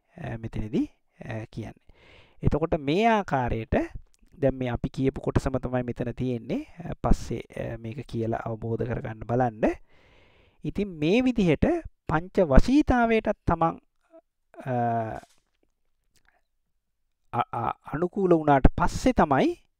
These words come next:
ඊට පස්සේ ද්විතීක ධානයට යා යුත්තේ කියලා තමයි ධර්මයේ සඳහන් වෙන්නේ.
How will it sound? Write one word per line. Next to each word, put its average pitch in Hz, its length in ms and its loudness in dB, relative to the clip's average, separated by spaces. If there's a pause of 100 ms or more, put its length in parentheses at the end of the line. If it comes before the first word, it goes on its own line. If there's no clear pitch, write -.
(260)
ඊට 165 180 -2 (100)
පස්සේ 294 440 4 (380)
ද්විතීක 170 440 2 (120)
ධානයට 127 520 2 (640)
යා 135 260 6
යුත්තේ 135 400 -2
කියලා 120 200 0
තමයි 113 300 0 (420)
ධර්මයේ 120 420 -2
සඳහන් 117 460 -6
වෙන්නේ. 113 280 -8